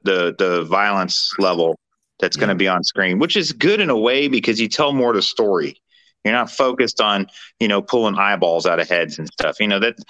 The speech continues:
Speaker 2: Yeah.
Speaker 1: that's great. It's great special effects. It's a good, you know, grab the, the audience. But you, if you wanna tell a story, they did a good job doing it with this. And it's as subtle as just looks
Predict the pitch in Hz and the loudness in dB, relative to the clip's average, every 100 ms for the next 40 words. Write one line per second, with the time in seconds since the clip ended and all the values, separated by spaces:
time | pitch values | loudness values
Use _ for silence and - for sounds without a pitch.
0 | - - 165 143 127 - 113 123 127 147 | -20 -12 -4 -2 -2 -2 0 2 0 -4
1 | _ 113 98 117 113 - 120 110 110 - | _ -6 -2 -2 -2 -2 -2 0 -2 -2
2 | 120 120 - 90 95 92 101 - _ _ | -2 -2 -6 -6 -4 -2 -2 -6 _ _
3 | - 104 92 90 - _ 110 101 107 107 | -4 0 0 -2 -8 _ 0 2 0 -2
4 | 104 _ _ 98 107 117 117 - 104 95 | -8 _ _ 0 0 0 -4 -2 -2 -2
5 | - _ _ _ _ _ _ - 117 135 | -14 _ _ _ _ _ _ -4 -2 0
6 | 131 120 - 117 135 156 - 135 120 - | 0 -2 0 0 0 -2 0 0 0 0
7 | 123 127 139 139 123 120 117 117 104 104 | 0 0 0 -2 0 0 2 0 0 0
8 | 107 101 98 95 98 92 - 98 95 - | 2 0 0 -2 0 -2 -4 -2 -2 0
9 | 95 80 - - - 110 101 - 98 - | -2 -2 -4 -6 -4 -2 -2 0 -2 -2
10 | - 127 123 113 92 - - - - 113 | 0 2 2 2 0 -2 -6 -20 -4 -4
11 | 104 90 87 110 127 - - - | -2 -2 0 0 -2 -6 -6 -6